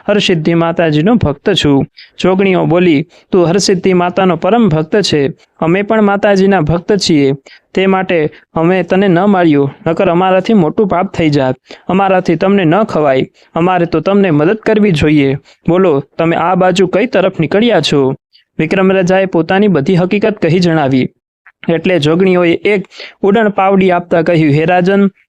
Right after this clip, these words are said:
તમે જે જગ્યાએ જવા માગો છો તે અહીંથી ખૂબ દૂર છે, તેથી તમે આની ઉપયોગથી તમે ત્યાં જલ્દી પહોંચી જશો." વિક્રમ રાજા ચારેય જોગણીનો આભાર માની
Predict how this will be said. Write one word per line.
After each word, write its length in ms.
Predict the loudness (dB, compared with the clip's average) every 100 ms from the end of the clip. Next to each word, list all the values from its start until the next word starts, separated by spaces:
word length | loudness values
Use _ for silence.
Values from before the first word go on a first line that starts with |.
| -4
તમે 260 | 0 0
જે 220 | 0 0
જગ્યાએ 420 | 2 2 0 0 0
જવા 280 | 0 2
માગો 320 | 2 2 0 0
છો 300 | 0 0 -2 -6 -4
તે 80 |
અહીંથી 320 | 0 0 0 -2
ખૂબ 360 | 0 2 2
દૂર 280 | 2 2 2
છે, 300 | 0 -2 -4 -8 -20 -6
તેથી 240 | -4 -2
તમે 240 | 0 0 0
આની 280 | 0 2 2
ઉપયોગથી 680 | 0 0 -2 -2 -2 -2
તમે 240 | 0 -2 0
ત્યાં 160 | 0
જલ્દી 280 | 0 2 0
પહોંચી 400 | 0 -2 -2 0
જશો." 420 | 0 0 0 -2 -4 -14 -20 -8
વિક્રમ 340 | -6 -2 0 2
રાજા 340 | 2 2 0
ચારેય 400 | 0 0 0 0
જોગણીનો 480 | 0 0 0 0 0
આભાર 420 | -2 -4 -2 0
માની 360 | 2 2 0